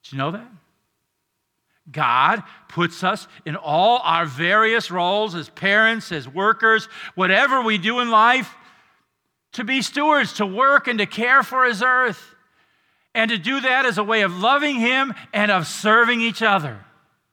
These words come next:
When you guys wear the mask coming in and out, you are being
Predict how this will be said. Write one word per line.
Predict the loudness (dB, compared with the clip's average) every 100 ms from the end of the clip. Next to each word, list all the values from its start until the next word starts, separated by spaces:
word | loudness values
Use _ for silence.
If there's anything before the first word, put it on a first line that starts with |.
| _ _ _ _ _ _ _ _ _ _ _ _
When | -2
you | 0 2
guys | 2 2
wear | 0 2 2 0
the |
mask | -2 0 0 -2 -4
coming | -4 -2 -4
in | -6
and | -4 0
out, | 0 0
you | -6
are | -6
being | -6 -6 -6 -6